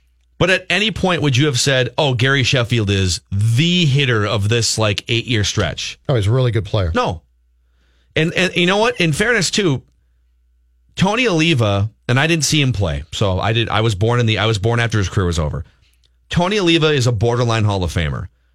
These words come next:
Speaker 1: but even Tony Oliva, his, his peak was from, like, the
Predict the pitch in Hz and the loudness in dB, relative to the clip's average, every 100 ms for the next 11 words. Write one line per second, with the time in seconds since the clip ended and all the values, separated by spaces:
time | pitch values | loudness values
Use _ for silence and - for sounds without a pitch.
0 | _ - 196 226 190 170 185 185 147 175 | _ -6 -4 -2 -2 -2 0 0 0 -2
1 | 214 - - _ _ _ _ _ - 180 | -4 -6 -8 _ _ _ _ _ -2 -2
2 | 180 147 185 196 - 180 - 151 - 139 | 0 2 2 0 -2 -2 0 -2 0 2
3 | 127 123 117 113 113 113 104 107 104 | 2 2 0 0 0 0 0 0 0